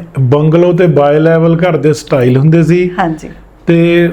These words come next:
Speaker 1: ਉਹ ਹਰ ਘਰ ਦੀ ਤਕਰੀਬਨ ਬੇਸਮੈਂਟ ਰੈਂਟ ਤੇ ਦਿੱਤੀ ਹੁੰਦੀ ਸੀ, ਉੱਪਰ ਪਰਿਵਾਰ ਰਹਿੰਦਾ ਸੀ। ਘਰ ਦੀ ਕਈ ਵਾਰ ਇਹ ਵੀ ਹੁੰਦਾ ਸੀ ਕਿ ਘਰ ਦੀ ਕਿਸ਼ਤ ਨੇੜ ਤੇੜ
Speaker 2: ਹਾਂਜੀ।
Speaker 1: ਬੇਸਮੈਂਟ ਦੇ ਰੈਂਟ ਨਾਲ ਭਰ ਹੋ ਜਾਂਦੀ ਸੀ।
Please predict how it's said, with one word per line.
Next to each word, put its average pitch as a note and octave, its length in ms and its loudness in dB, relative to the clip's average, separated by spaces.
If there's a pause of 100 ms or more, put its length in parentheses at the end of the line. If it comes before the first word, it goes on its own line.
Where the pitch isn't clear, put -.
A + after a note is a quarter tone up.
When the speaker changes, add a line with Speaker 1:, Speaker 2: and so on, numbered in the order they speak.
Speaker 1:
ਉਹ E3 340 0
ਹਰ D#3 280 0
ਘਰ G#3+ 220 -2
ਦੀ D#3+ 160 0
ਤਕਰੀਬਨ D#3+ 540 0
ਬੇਸਮੈਂਟ D3 560 0
ਰੈਂਟ C3 260 -2
ਤੇ A#2 120 -2
ਦਿੱਤੀ C#3 320 0
ਹੁੰਦੀ E3+ 240 2
ਸੀ, E3+ 300 0 (420)
ਉੱਪਰ E3 280 -2
ਪਰਿਵਾਰ C#3+ 440 0
ਰਹਿੰਦਾ D3+ 340 0
ਸੀ। E3 340 0
ਘਰ E3 200 -2
ਦੀ E3 380 -2
ਕਈ F3 300 0
ਵਾਰ F3+ 300 0
ਇਹ E3+ 120 0
ਵੀ G3+ 140 0
ਹੁੰਦਾ D3 280 0
ਸੀ C#3+ 120 -6
ਕਿ F3+ 140 -2
ਘਰ E3 260 -2
ਦੀ D3+ 160 -2
ਕਿਸ਼ਤ D#3+ 400 -2
ਨੇੜ D#3+ 540 0
ਤੇੜ C#3+ 420 0 (280)
Speaker 2:
ਹਾਂਜੀ। E3 380 -4
Speaker 1:
ਬੇਸਮੈਂਟ D#3 580 0
ਦੇ D#3+ 160 0
ਰੈਂਟ D3 280 -2
ਨਾਲ D3+ 180 -2
ਭਰ D3 240 -2
ਹੋ B2+ 140 -2
ਜਾਂਦੀ G#2+ 340 -8
ਸੀ। F2+ 220 -16